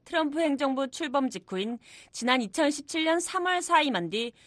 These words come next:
수전 손튼 대행 체제로 유지됐지만 손튼 대행은 지난해 칠월 사퇴했습니다.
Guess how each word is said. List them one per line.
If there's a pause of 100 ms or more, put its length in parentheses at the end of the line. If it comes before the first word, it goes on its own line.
(100)
수전
손튼
대행
체제로
유지됐지만
손튼
대행은
지난해
칠월
사퇴했습니다.